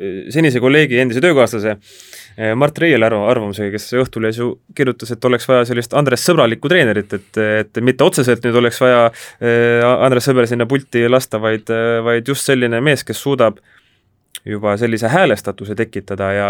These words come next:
ja, ja Tuhhi pealt, noh, nagu me Andres Sõbra erinevatest klubidest oleme näinud, annab, annab teha ikka väga palju. Ja, ja isegi kui, ütleme, noh, oskused ei, ei tule kaasa, et siis vähemalt sellist, eh, mingi kindlat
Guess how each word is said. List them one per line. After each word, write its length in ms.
ja, 120
ja 100
Tuhhi 300
pealt, 320
noh, 140
nagu 160
me 140
Andres 240
Sõbra 240
erinevatest 560
klubidest 400
oleme 240
näinud, 240
annab, 300
annab 240
teha 300
ikka 180
väga 220
palju. 320
Ja, 220
ja 220
isegi 320
kui, 160
ütleme, 380
noh, 180
oskused 380
ei, 40
ei 60
tule 180
kaasa, 400
et 80
siis 160
vähemalt 300
sellist, 340
eh, 80
mingi 320
kindlat 320